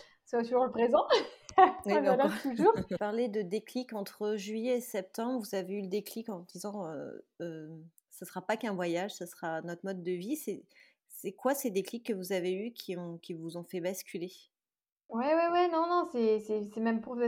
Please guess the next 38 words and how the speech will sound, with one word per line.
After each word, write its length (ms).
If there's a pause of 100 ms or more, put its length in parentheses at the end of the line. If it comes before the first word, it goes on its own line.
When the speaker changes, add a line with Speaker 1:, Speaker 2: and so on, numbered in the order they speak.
Speaker 1:
c'est, 140
c'est 140
vraiment 260
le 80
vécu, 380
l'expérience. 840 (1080)
Heu, 40 (1040)
que 60
ça 240
nous 120
correspondait, 720
que 100
c'est 80
notre 220
choix 180
de 60
vie, 260 (520)
heu, 640
qu'on 140
était 880 (320)
plus 140
du 220
tout 120
en 140
adéquation 640
avec 180
ce 100
qui 100
se 80
passait 460
et 40
ce 80
qui 100
se 60
passe 180
encore 280
en 80
France, 520